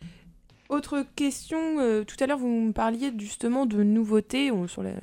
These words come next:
question sur laquelle on est un peu passé, vu qu'on était juste en train de présenter. Et du coup, quelles sont les nouveautés par rapport aux années précédentes dans l'édition deux mille seize ?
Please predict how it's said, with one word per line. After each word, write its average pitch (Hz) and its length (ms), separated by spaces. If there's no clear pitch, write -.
question 196 240
sur - 120
laquelle 185 180
on 175 100
est 165 40
un 165 60
peu 196 140
passé, 196 380
vu 202 100
qu'on 190 140
était 185 180
juste 196 220
en 208 60
train 208 140
de 202 60
présenter. 175 380
Et 233 60
du 220 120
coup, 311 320
quelles 285 200
sont 269 240
les 247 100
nouveautés 226 380
par 226 120
rapport 214 280
aux 208 200
années 214 220
précédentes 202 720
dans 185 120
l'édition 180 440
deux 185 100
mille 170 160
seize ? 185 280